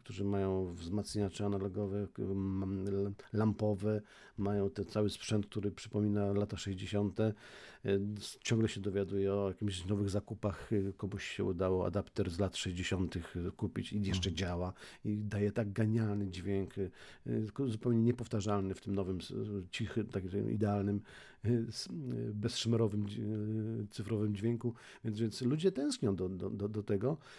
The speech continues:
Speaker 1: No my w R M F-ie troszeczkę jesteśmy skrę-, skręceni, troszeczkę, mm, z-, zepsuci, tak bym powiedział, bo od samego początku ta stacja stawiała na technologię. Kiedy my startowaliśmy, postanowiliśmy, że przeskoczymy epokę,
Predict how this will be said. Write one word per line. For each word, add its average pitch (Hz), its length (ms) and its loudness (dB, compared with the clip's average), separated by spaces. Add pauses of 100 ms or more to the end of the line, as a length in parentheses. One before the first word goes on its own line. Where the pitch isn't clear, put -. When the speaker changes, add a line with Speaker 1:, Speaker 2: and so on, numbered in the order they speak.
(340)
Speaker 1:
No 113 100 0
my 180 160 6
w 190 60 -2
R 170 180 0
M 160 100 2
F-ie 190 160 0
troszeczkę 160 320 -2
jesteśmy 165 280 -2
skrę-, - 360 -4
skręceni, 147 1120 -2
troszeczkę, 135 400 -4
mm, 123 400 2
z-, 120 720 -2
zepsuci, 117 600 0
tak 85 140 -6
bym 85 120 -6
powiedział, 95 480 0 (380)
bo 98 180 -2
od 131 160 0
samego 127 440 2
początku 120 720 0
ta 110 160 -2
stacja 113 480 -2
stawiała 98 460 0
na 95 120 0
technologię. 87 640 -2 (520)
Kiedy 107 220 -2
my 123 100 6
startowaliśmy, 113 1000 0 (120)
postanowiliśmy, 113 840 0
że 104 180 -2
przeskoczymy 120 640 0
epokę, 107 600 2